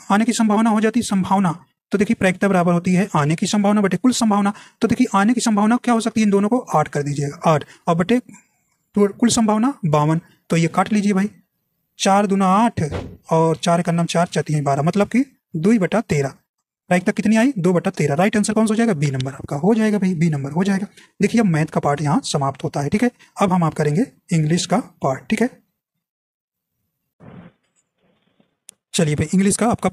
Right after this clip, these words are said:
पहला प्रश्न है, इक्यावन नंबर से शुरू होगा। The following sentence are divided in three parts. One of the parts may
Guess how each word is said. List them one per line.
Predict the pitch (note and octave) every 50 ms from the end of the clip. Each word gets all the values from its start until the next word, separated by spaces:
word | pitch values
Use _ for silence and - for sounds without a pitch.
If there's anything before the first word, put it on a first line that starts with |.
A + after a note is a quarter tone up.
| -
पहला | - D#3+ - F3+ F#3
प्रश्न | - - D#3+ - -
है, | D#3 G3 B3+ A#3+
इक्यावन | E3 - - E3+ D#3+ E3+
नंबर | E3 E3 D#3+ D#3
से | -
शुरू | - E3+ D#3
होगा। | D#3+ A3+ A#3+ - _ - - - F3
The | D3 F3 F#3 -
following | - F3 F3 F3+ F3 E3+ A#3+ B3 -
sentence | - F3+ D3+ - G#3 A3+ - - - - -
are | E3 E3 G3 A3+ - _ _ _ - D3
divided | C#3+ E3+ E3+ F3 E3+ E3 D#3 G3+ A3 - - -
in | G3+ A3 A3+ - _ _ _ -
three | - E3+ F3 A#3 -
parts. | - D#3 C#3 C#3 C3 - - - - _ _ _ _ _ _ _ -
One | F3 D3+ F3 G#3 A#3+ B3+ B3+ B3 _ _ _ _ _ _ -
of | - G3+ F#3+ G3+ F#3+ F3
the | G3 G3+
parts | - F#3+ F#3 F#3+ G3+ - - - - - _ _ _ _ _
may | - E3+ F#3 A3 A#3